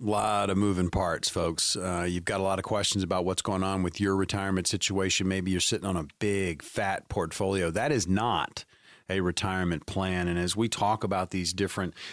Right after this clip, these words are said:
uh, Q and A's or just topics, uh, you're gonna really get a sense that you need to have pros working with you. You need to have a fiduciary going over, uh, you know,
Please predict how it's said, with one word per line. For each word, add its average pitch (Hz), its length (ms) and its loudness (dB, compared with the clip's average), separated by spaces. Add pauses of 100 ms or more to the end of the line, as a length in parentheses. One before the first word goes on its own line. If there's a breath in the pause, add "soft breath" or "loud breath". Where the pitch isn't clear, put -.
(160 loud breath)
uh, 101 240 -2
Q 143 240 4
and 117 80 2
A's 110 500 2
or 87 100 0
just 98 220 -2
topics, 107 680 0
uh, 95 160 0
you're 101 200 2
gonna 131 180 2
really 123 280 2
get 113 100 2
a 107 80 4
sense 110 480 2
that 95 240 0
you 98 140 0
need 117 480 4
to 110 100 2
have 98 420 -2
pros 101 480 0
working 95 400 0
with 85 160 -2
you. 85 100 -4
You - 20 -2
need 110 160 2
to 110 80 0
have 107 120 0
a 98 60 0
fiduciary 95 760 0
going 104 400 0
over, 98 320 0 (420 loud breath)
uh, 98 220 -2
you 101 80 0
know, 101 240 -2